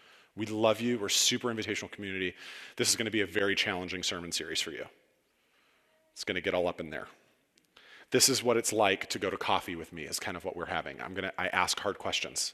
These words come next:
And now everybody's all, all, suddenly my schedule gets very light, right? Um, I am in my office all the time. It just so happens that my office is wherever I am. So if you ever wanted to find me,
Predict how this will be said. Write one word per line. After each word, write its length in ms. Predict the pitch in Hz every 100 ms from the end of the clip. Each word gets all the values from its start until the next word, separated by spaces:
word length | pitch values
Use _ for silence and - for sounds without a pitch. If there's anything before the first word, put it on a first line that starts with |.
| -
And 100 | 101
now 140 | 101
everybody's 300 | 101 95 90
all, 100 | 101
all, 160 | 98 -
suddenly 280 | - 110 101
my 140 | 92
schedule 320 | - 95 87
gets 140 | 80 -
very 240 | 90 85
light, 280 | 73 67 -
right? 200 | 92 87 - - - -
Um, 380 | - 107 95 92 - - - - _ _ - - - - - -
I 180 | - 123
am 200 | 143 135 127
in 140 | 127
my 200 | 131 117
office 460 | 104 110 - 113 -
all 200 | 104 104
the 80 |
time. 460 | 104 - 98 110 139
It 100 | 101
just 200 | - 101
so 100 | -
happens 380 | 92 101 104 101
that 140 | 101 90
my 160 | 92
office 400 | 90 90 - 92
is 120 | 92
wherever 380 | 87 87 90 82
I 80 | 85
am. 320 | 85 80 71 64 _ _ _ _ - _ - - - - -
So 140 | - 113
if 120 | 104
you 120 | 120
ever 160 | 123 131
wanted 240 | 123 110
to 80 | 104
find 420 | - 113 107 90
me, 300 | 92 90 92